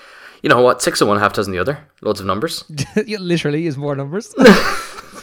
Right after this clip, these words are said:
Speaker 2: Right, we have a kind of a fun episode for you today, guys. It's not gonna be too,
Speaker 1: Hopefully.
Speaker 2: you know, actually news or anything tr-, uh, heavy. We're just gonna be
Speaker 1: Nah.
Speaker 2: literally having beers and shooting the old, the old shit,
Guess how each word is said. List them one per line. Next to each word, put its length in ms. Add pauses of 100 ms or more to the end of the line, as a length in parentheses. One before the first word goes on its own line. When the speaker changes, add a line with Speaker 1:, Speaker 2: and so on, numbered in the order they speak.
(360)
Speaker 2:
Right, 320
we 100
have 140
a 200
kind 200
of 80
a 80
fun 240
episode 380
for 80
you 80
today, 260
guys. 280
It's 100
not 120
gonna 180
be 120
too, 240
Speaker 1:
Hopefully. 320
Speaker 2:
you 60
know, 260
actually 400
news 500
or 40
anything 240
tr-, 220
uh, 200
heavy. 440
We're 80
just 160
gonna 140
be 240
Speaker 1:
Nah. 380
Speaker 2:
literally 440
having 380
beers 440
and 120
shooting 400
the 120
old, 320 (180)
the 100
old 140
shit, 460